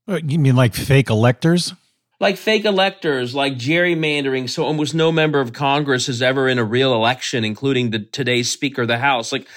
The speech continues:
Speaker 2: the current Speaker of the House has never been in a real election. I mean, half his elections have been uncontested. Others have been blowouts. So once you don't have a f-, a core democracy at the state level,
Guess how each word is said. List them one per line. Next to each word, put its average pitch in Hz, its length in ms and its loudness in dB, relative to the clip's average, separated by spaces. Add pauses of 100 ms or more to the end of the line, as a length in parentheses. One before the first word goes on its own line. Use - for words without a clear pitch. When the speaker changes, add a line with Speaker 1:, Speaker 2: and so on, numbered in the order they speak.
(180)
Speaker 2:
the 165 100 0
current 220 280 2
Speaker 202 200 0
of 190 60 2
the 185 100 2
House 170 220 2
has 160 160 -4
never 185 200 2
been 175 140 0
in 170 100 0
a 160 60 2
real 165 160 2
election. 143 380 0
I 117 40 -2
mean, 131 200 -2 (160)
half 160 260 -2
his 160 160 -4
elections 151 400 0
have 143 80 -6
been 131 120 -2
uncontested. 160 840 -4 (260)
Others 135 320 0
have 127 80 -10
been 120 160 -4
blowouts. 160 440 2
So 165 300 -2 (300)
once 262 300 0
you 233 100 -2
don't 202 280 2
have 180 440 -2 (500)
a 151 180 0
f-, - 220 -10 (140)
a 143 80 -4
core 240 380 0
democracy 175 640 0
at 143 60 -8
the 143 60 -6
state 165 360 -2
level, 170 560 -2